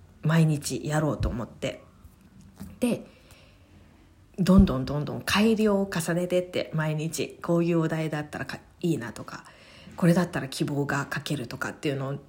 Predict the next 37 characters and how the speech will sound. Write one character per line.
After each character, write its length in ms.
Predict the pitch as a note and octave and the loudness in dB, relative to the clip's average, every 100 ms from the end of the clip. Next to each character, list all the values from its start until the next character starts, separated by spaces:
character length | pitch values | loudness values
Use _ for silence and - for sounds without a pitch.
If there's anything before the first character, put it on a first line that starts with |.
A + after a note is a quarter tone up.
| - | -10
毎 260 | E3 E3+ F3+ | -4 0 -2
回、 240 | F#3 F#3 | -2 -4
毎 280 | F3+ F3+ G3 | -2 2 4
日 220 | G3 G3 | 4 4
毎 180 | G3+ G3 | 0 2
日 340 | D3+ D3 D#3 | 0 -2 -2
ち 100 | D3 | -2
ょ 40 | D3+ | -2
っ 20 | |
と 100 | D#3+ | -2
ず 160 | D#3+ E3+ | -2 -4
つ 80 | - | -4
改 280 | - D3+ | -2 0
良 160 | D#3+ D#3 | 0 -2
し 80 | - | -2
て 100 | E3 | -6
っ 40 | |
て、 300 | E3 - - | -6 -8 -6
今 260 | - G3+ E3 | 2 2 2
ね、 220 | C#3 B2+ - - - - - _ _ _ _ - | -4 -8 -14 -20 -20 -20 -20 _ _ _ _ -6
八、 500 | - F#3+ - C#4+ C#4 | 0 0 0 -2 -2
九 320 | - C4+ C4 | 0 4 4
項 200 | C4 A#3+ | 2 -2
目 260 | A3 G#3+ G3+ | 0 -2 -2
ぐ 100 | F#3+ | -4
ら 80 | |
い 80 | - - - - - - _ - - | -6 -14 -20 -20 -20 -20 _ -16 -4
で 120 | D3 | -4
き 360 | - D3+ C#3 - | 0 0 0 -4
た 140 | - C3 | -6 -6
ん 80 | |
で 100 | C3 | -4
す 160 | C3+ - | -6 -4
よ。 140 | F#2+ - _ - | -6 -10 _ -10
で、 280 | D#3+ F3 - - - - - - _ _ _ _ - - _ _ _ - | 0 0 0 -10 -20 -20 -20 -20 _ _ _ _ -20 -20 _ _ _ -10
や 180 | E3 | 0
っ 100 | D#3 | 2